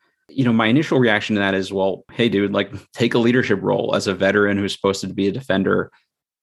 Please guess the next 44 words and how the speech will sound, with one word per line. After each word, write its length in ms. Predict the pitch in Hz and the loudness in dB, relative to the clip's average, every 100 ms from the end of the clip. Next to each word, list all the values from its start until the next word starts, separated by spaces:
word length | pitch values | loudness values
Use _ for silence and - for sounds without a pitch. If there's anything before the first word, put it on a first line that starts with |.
| - | -2
with 200 | 110 92 | -2 0
a 40 | |
ring." 360 | 101 104 - - | 0 0 -2 -6
Like, 200 | 85 98 | -6 -2
obviously, 600 | 110 113 - 107 107 98 | -2 -2 -2 -4 -2 -4
best 260 | 113 107 | -2 -2
case 180 | - 104 | -2 -2
scenario, 540 | 104 101 101 98 95 | 0 2 2 2 0
you 160 | 95 95 | -2 -4
know, 180 | - 104 | -4 -6
the 120 | - | -6
quarterback 540 | - 104 101 98 95 | -2 0 2 0 -2
of 100 | 98 | -2
your 80 | 95 | -4
defense 440 | 90 101 95 92 90 | -2 -4 -2 -4 -4
is 140 | 87 | -8
your 80 | 85 | -8
center 420 | - 127 120 113 | -2 0 0 -2
'cause 160 | 110 135 | -4 -10
he 120 | 92 | -10
gets 240 | - 131 | -10 -14
to 160 | - - | -16 -14
kinda 260 | 110 92 | -10 -8
sit 260 | 107 - 104 | -8 -4 -2
behind 300 | - - 107 | -2 -2 0
everybody 460 | 104 101 101 101 95 | 2 2 2 2 0
and 120 | 98 | 0
see 160 | - | 0
more 220 | 135 135 135 | 0 0 0
things. 320 | 131 120 113 | 0 -2 0
But 220 | - - _ _ _ _ _ _ _ _ _ _ _ _ | -2 -2 _ _ _ _ _ _ _ _ _ _ _ _
I 80 | 120 | -2
don't 120 | 120 | 0
think 120 | 135 | 0
that 140 | 131 107 | 0 -2
has 280 | - 110 - | -2 -4 -4
to 60 | |
be 120 | 101 104 | -2 -2
the 100 | 98 | 0
model. 420 | 95 101 95 104 | 0 0 -2 -6
You 140 | 95 | -4
have 180 | 98 95 | -4 -4
young 320 | 92 98 104 | -4 -2 -2
centers, 640 | 104 101 98 101 95 - | -2 -2 0 0 -2 -6